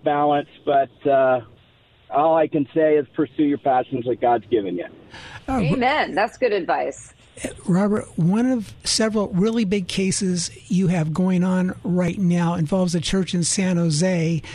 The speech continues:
Speaker 2: that at a certain point during the extended lockdowns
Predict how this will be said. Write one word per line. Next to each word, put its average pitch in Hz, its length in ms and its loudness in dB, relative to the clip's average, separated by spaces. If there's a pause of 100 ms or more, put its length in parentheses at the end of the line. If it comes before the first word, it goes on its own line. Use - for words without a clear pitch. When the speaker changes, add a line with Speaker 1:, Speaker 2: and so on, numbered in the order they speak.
(280)
Speaker 2:
that 202 140 2
at 190 140 0
a 185 80 2
certain 254 480 -2
point 214 500 -4
during 202 300 2
the 185 140 2
extended 196 520 -2
lockdowns 175 960 0